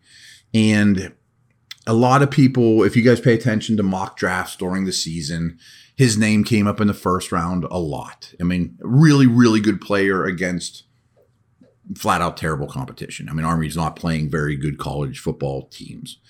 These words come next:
So everybody wants this guy to be a super success.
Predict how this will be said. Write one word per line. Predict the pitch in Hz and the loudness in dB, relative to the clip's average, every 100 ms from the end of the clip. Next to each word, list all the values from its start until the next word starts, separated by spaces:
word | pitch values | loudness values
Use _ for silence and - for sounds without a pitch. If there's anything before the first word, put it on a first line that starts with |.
| - - - - | -20 -20 -20 -6
So | - 127 | 0 2
everybody | 175 170 | 4 6
wants | 151 127 120 | 6 4 2
this | 107 | -2
guy | - 101 | 0 2
to | 95 | 2
be | 92 | 2
a | |
super | 87 - 87 87 | 0 -2 -2 -4
success. | - 80 - - - - | -6 -8 -8 -8 -10 -16